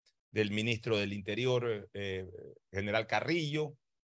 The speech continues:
También, eh, vamos a analizar otras temáticas, la violencia que no cesa, estas noticias,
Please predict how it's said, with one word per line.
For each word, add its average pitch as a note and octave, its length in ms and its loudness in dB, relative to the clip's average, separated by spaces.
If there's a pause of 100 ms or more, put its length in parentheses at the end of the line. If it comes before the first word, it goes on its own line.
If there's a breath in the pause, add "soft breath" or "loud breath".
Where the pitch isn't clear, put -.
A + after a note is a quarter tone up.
(120)
También, A#2 480 0
eh, G2 460 -4
vamos A2 240 0
a - 20 -2
analizar G#2+ 400 -2
otras G#2 240 -4
temáticas, A#2 720 -2
la G2+ 160 -4
violencia A2+ 500 -4
que A2 120 -8
no A2 120 -10
cesa, B2 380 -4
estas F2+ 300 -8
noticias, G#2+ 680 -8